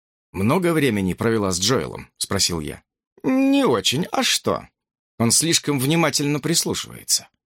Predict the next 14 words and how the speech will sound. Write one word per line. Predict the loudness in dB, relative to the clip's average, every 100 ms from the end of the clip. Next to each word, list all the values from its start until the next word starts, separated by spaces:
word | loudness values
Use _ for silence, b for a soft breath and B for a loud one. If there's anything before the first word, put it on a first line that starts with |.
| _
и | -2
от | 0 0
него | 2 2
разит | 2 0 0
человеком, | 0 2 0 0 0 -4 -6 _ _ _ 0
способным | 0 2 0 0 0 0 2
съехать | 2 2 0 0
с | 0
катушек". | 0 -4 -6 -8 -10 -20 _ _ _ _ _ _ _ _ -2
Белинда | 0 2 2 2
уставилась | 2 2 2 2 2 0 0
на |
меня, | 0 0 0
как | -2 -4